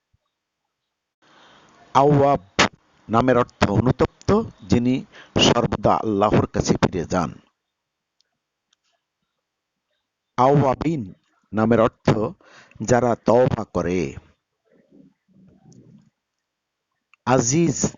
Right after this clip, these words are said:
নামের অর্থ প্রিয়, সম্মানিত, পরাক্রমশালী। আওসাত নামের অর্থ পরিমিত।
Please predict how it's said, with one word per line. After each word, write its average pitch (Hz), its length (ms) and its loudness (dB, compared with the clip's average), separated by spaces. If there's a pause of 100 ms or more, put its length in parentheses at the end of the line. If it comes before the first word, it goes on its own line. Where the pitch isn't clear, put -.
(140)
নামের 117 280 2
অর্থ - 220 -6 (440)
প্রিয়, 147 320 2 (360)
সম্মানিত, 120 640 -2 (720)
পরাক্রমশালী। 117 1000 -2 (3000)
আওসাত 135 580 0 (640)
নামের 117 300 2
অর্থ - 200 -4 (640)
পরিমিত। 139 440 -2